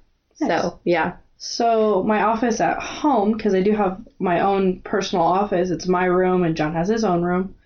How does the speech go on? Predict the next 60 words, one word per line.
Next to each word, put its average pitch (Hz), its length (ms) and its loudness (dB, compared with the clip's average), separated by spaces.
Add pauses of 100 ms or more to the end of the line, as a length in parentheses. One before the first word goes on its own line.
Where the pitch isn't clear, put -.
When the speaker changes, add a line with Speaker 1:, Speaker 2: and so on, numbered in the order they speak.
(160)
Speaker 1:
and 170 100 0
then 170 80 2
we 185 80 2
have 185 180 -2
our 165 280 2
room. 175 380 0 (260)
Speaker 2:
Right. 196 360 -2 (120)
That's 254 280 0
how, 285 140 2
Speaker 1:
And 220 80 2
Speaker 2:
that's 269 160 2
what 220 100 4
we 220 120 2
do 180 140 0
too. 190 140 0
I 170 140 0
have 196 100 0
Speaker 1:
Yeah. 196 60 2
Speaker 2:
my 185 140 0
office, 175 380 0
Quentin 190 280 0
has 170 180 0
an 175 60 -2
office, 160 340 -2
and 175 60 -6
then 165 80 -6
we 165 60 -4
share 165 180 -2
our 147 80 0
bedroom. 156 480 -4 (120)
Speaker 1:
Yeah. 185 320 -4 (220)
Speaker 2:
Oh, 247 100 0
and 220 100 2
my 208 100 0
room 233 160 2
has 233 160 0
a 196 60 -4
canopy. 208 540 -8 (180)
Speaker 1:
It 214 100 -4
does 202 180 -4
have 190 100 -10
a 185 40 -12
canopy. - 540 -18
Don't 214 160 -20
forget 214 200 -20
that. - 80 -12
Speaker 2:
'Cause 214 100 -2
I'm 208 140 2
a 196 60 0
princess. 196 380 -8 (240)
Speaker 1:
You 196 160 -2
are. - 200 -10 (340)
<laughs> 330 40 2 (1080)
But 226 500 0
mine 233 320 2
is, 220 180 0
like, 202 200 0
an 196 80 0
explosion 202 560 0
of 185 220 -2